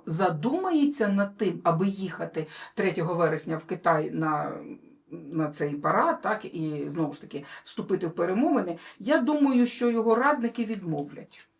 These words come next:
Відмовлять від цієї затії, відмовлять.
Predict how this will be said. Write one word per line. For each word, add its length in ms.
Відмовлять 600
від 140
цієї 380
затії, 640
відмовлять. 680